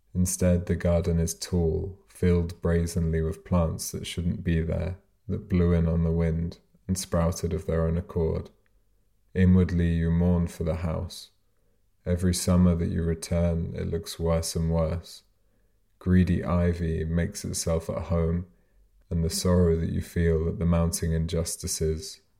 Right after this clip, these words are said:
grows and grows. It is all that you can do to flower each year, to prove to the house that some things can never change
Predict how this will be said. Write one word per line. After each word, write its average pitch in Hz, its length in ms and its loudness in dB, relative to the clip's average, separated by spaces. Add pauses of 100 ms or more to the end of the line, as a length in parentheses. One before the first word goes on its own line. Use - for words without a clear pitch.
grows 82 400 0
and 80 160 -2
grows. 80 560 -4 (680)
It 92 120 2
is 87 180 2
all 92 220 6
that 90 80 4
you 85 100 0
can 85 240 0
do 82 240 2
to - 160 -6
flower 80 580 -2
each - 360 -8
year, 80 360 -2 (520)
to - 100 -16
prove 87 320 2
to - 100 -4
the 85 140 2
house 87 420 0
that 92 160 -4
some 87 300 2
things 85 400 0
can 85 220 0
never 85 240 0
change 82 680 -2